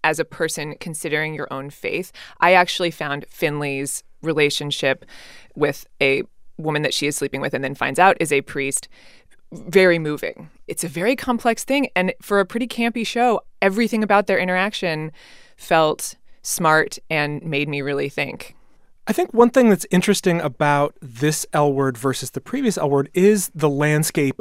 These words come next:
Speaker 2: of T V is much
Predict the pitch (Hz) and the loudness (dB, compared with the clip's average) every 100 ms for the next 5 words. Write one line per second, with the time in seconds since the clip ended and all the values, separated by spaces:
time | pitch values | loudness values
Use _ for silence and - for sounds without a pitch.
0 | - 135 127 - - - - 131 113 151 | -4 -2 -2 -8 -10 -8 -4 -6 -2 -2
1 | 143 67 - - - 156 135 143 139 139 | -2 -6 -12 -8 2 4 4 2 2 2
2 | - | 0